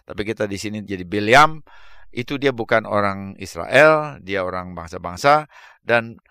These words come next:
Tuhan taruh perkataan itu dalam mulutnya, dan ini lalu menjadi, eh, sesuatu yang menyebar di, di daerah itu. Dan karena itu si orang Majus ini, eh,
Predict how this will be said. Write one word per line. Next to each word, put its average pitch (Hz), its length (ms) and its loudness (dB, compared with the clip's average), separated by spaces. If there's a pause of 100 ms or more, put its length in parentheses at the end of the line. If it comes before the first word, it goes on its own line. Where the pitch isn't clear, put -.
(340)
Tuhan 127 320 -6
taruh 143 560 2
perkataan 113 480 -4
itu 120 160 -10
dalam 101 320 -4
mulutnya, 107 880 -8 (560)
dan 101 160 -4
ini 110 240 -8
lalu 113 400 -6
menjadi, 101 640 -10
eh, - 320 -20
sesuatu 107 560 -6
yang 107 80 -6
menyebar 104 560 -2 (240)
di, 92 560 -6
di 92 240 -8
daerah 87 240 -2
itu. 82 320 -16 (800)
Dan 80 160 -20
karena 87 240 -8
itu 123 480 -4
si 95 240 -8
orang 87 240 -4
Majus 85 320 -10
ini, 110 320 -8 (480)
eh, - 1200 -10